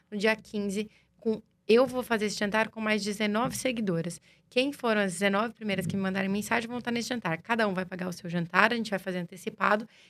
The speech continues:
e a gente vai se encontrar e eu vou falar muito pra vocês sobre networking e vou dar exemplos de como a gente fazer isso." Aí bombou, teve uma lista de espera, tal, a gente fechou e a gente fez esse jantar dia quinze agora. Foi incrível,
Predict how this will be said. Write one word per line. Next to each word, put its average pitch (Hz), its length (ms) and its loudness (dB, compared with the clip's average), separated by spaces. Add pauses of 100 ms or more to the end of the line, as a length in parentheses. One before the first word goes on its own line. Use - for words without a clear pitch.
e 214 40 -4
a 214 40 0
gente 226 160 -4
vai 247 100 0
se 240 120 -8
encontrar 226 360 0
e 220 40 6
eu 220 60 2
vou 226 120 0
falar 220 240 4
muito 240 240 -2
pra 254 120 -2
vocês 226 240 -6
sobre 220 220 -6
networking 220 560 -2 (260)
e 214 60 -10
vou 226 100 2
dar 233 140 0
exemplos 233 400 -2
de 226 80 -2
como 220 220 -8
a 220 40 -2
gente 214 200 -8
fazer 226 260 -2
isso." 165 320 -4 (480)
Aí 185 300 0 (140)
bombou, 240 540 4
teve 190 240 0
uma 185 140 2
lista 185 260 -4
de - 80 -6
espera, 233 540 2
tal, 220 320 2
a 214 60 2
gente 180 200 -6
fechou 226 420 0 (320)
e 220 60 0
a - 20 4
gente 214 160 -2
fez 208 200 0
esse 196 100 -12
jantar 220 320 0
dia 226 180 0
quinze 233 380 -4
agora. 202 440 0 (340)
Foi 240 140 2
incrível, 220 540 -2